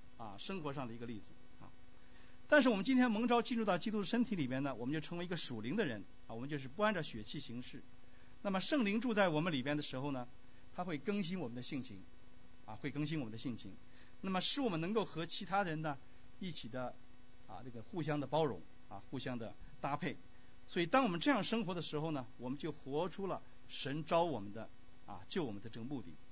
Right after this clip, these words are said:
啊。正像主耶稣他说什么呢？他说：“你们若有彼此相爱的心，众人因此就认出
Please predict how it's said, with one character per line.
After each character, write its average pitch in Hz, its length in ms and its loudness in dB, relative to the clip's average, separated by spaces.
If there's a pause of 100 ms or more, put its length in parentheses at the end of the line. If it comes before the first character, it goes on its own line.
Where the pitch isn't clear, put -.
(300)
啊。 92 120 -8 (240)
正 165 120 0
像 151 220 2
主 117 160 -4
耶 160 120 0
稣 202 220 -2
他 180 120 0
说 165 180 -2
什 143 160 -2
么 135 60 2
呢？ 143 120 0 (300)
他 196 100 -2
说 220 80 6
：“你 165 120 4
们 156 120 2
若 196 200 4
有 143 100 4
彼 147 220 0
此 156 180 0
相 196 240 6
爱 185 140 6
的 151 80 4
心， 190 320 0 (360)
众 190 220 4
人 151 240 4
因 247 220 6
此 123 200 -2
就 143 140 0
认 175 240 2
出 170 260 -4